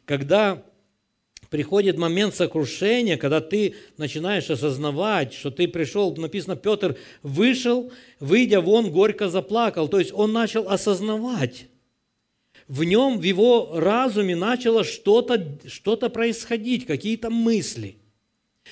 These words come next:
Какие-то он начал вспоминать моменты, что-то он начал видеть. Я уверен, что он увидел себя как предателя.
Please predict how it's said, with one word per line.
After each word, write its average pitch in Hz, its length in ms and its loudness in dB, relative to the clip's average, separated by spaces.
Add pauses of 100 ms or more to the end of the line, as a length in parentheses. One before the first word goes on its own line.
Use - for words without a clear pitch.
(240)
Какие-то 254 560 2
он 247 240 2
начал 233 300 2
вспоминать 233 580 2
моменты, 208 600 2
что-то 240 340 0
он 240 60 0
начал 240 300 -2
видеть. 180 460 0 (460)
Я 190 180 2
уверен, 247 520 0
что 208 180 2
он 208 100 2
увидел 226 380 2
себя 214 480 0
как 220 220 0
предателя. 175 760 -2